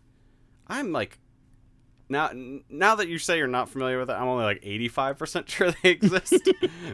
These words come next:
Speaker 1: But I'm pretty sure I've walked through a, a closing down Toys R Us and seen these and be like, "Oh,
Speaker 2: <laughs>
Speaker 1: I would never need one of these." Anyway.
Speaker 2: M-, maybe,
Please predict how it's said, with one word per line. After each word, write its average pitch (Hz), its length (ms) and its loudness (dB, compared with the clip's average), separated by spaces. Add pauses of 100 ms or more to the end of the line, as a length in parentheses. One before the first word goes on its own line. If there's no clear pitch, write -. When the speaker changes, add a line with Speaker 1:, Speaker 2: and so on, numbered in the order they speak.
(140)
Speaker 1:
But - 180 0
I'm 170 300 6
pretty 180 380 -2
sure 156 260 -2
I've 123 240 2
walked 120 320 2
through 117 360 -2
a, 107 140 -4
a 107 300 -2 (100)
closing 113 540 -2
down 98 380 -4
Toys 98 300 -4
R 92 220 -4
Us 90 320 -6
and 92 240 -10
seen 101 300 -6
these 87 240 -8
and 110 80 -8
be 110 60 -6
like, 113 200 -6
"Oh, 185 320 4 (380)
Speaker 2:
<laughs> - 340 -20
Speaker 1:
I 143 140 -2
would 151 140 -4
never 151 240 0
need 151 180 -4
one 104 140 -2
of 92 100 -12
these." 85 360 -12 (1900)
Anyway. 110 420 2
Speaker 2:
M-, 143 120 -2
maybe, 208 320 4